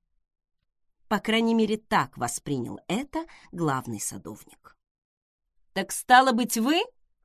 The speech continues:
Роуч?» сказал он. «Я посылал за вами, чтобы дать вам кое-какие очень важные распоряжения».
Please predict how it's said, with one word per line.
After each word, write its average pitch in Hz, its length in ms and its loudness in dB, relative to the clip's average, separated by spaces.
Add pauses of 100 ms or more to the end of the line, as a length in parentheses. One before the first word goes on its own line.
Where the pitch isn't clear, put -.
(140)
Роуч?» 185 680 2 (1000)
сказал - 580 -8
он. - 260 -10 (1400)
«Я 214 280 6
посылал 269 540 2
за 240 200 8
вами, 269 500 4 (380)
чтобы 311 340 2
дать 370 280 8
вам 269 220 8
кое-какие 285 600 4
очень 285 340 0
важные 285 440 4
распоряжения». 277 960 0